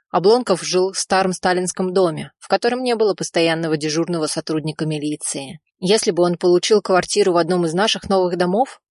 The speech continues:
то у дома обязательно находилась бы будка дежурного. Впрочем, эта будка не спасла Виталика. Я все время думал об этом.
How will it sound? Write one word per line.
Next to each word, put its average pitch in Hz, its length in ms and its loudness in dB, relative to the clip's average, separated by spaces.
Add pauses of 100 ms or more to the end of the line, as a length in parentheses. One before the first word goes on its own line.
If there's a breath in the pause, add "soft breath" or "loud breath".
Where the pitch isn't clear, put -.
то 330 140 0
у 277 60 2
дома 202 320 4
обязательно 180 580 0
находилась 170 560 -2
бы 151 140 -2
будка 156 320 -6
дежурного. 151 680 -4 (320)
Впрочем, 254 540 2 (120)
эта 269 200 -2
будка 208 260 -2
не 180 140 -2
спасла 170 400 0
Виталика. 147 600 -4 (440)
Я 214 100 2
все 277 140 0
время 285 300 2
думал 190 320 2
об 156 160 0
этом. 151 380 -6